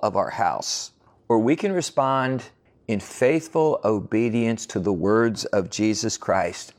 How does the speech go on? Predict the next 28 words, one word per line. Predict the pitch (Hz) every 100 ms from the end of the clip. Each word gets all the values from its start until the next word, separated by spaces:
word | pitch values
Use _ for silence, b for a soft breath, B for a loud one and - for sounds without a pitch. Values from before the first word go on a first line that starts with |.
| b b -
Man, | 113 107
and | 101
we | 123
can | 139 147 107
live | 104 113 117 - -
a | 120
life | 98 95 87 87 - - _ -
that | 104 90
no | 101
matter | 98 113 127 127
what | 110 104 - -
circumstances | - 127 123 127 120 - 117 120 - 135 131 120 - - b b -
or | 92
hell | 87 - 110 123
itself | 120 - 110 110 107
throws | - - 92 107 110 104 -
at | 104 95 -
us, | 92 87 - - - - b b b
man, | 95 98 92 -
it | 104
will | 98 101 104
not | 101 95 95 -
prevail | - 104 90 82 85 78 - b b
because | 90 - 92 92 -
our | 90
life | 90 95 107 127 - -
is | 104
built | 92 - 117 107 -